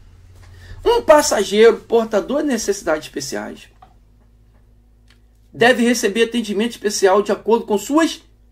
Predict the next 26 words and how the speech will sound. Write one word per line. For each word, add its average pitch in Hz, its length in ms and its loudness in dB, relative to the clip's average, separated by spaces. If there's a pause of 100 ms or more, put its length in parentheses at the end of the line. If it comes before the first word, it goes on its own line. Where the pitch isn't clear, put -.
limitações. 214 2250 -2 (640)
Nenhuma 139 380 0
das 254 160 -2
alternativas 208 720 -4 (100)
elimina. 147 600 -2 (800)
É 294 100 8
um 330 80 4
passageiro 294 640 2
como 294 320 -2
outro 302 380 0
qualquer 262 420 0
e 240 60 0
não 247 180 2
requer 233 380 -2
cuidado 214 400 0
especial 220 520 -4 (220)
por 233 160 -4
parte 247 380 -2
do 226 80 -6
motorista. 240 640 0 (360)
Elimina. 330 600 4 (1300)
Dificulta 240 580 0
o - 40 -16
trabalho 254 440 2
do 233 380 2
condutor. 311 880 2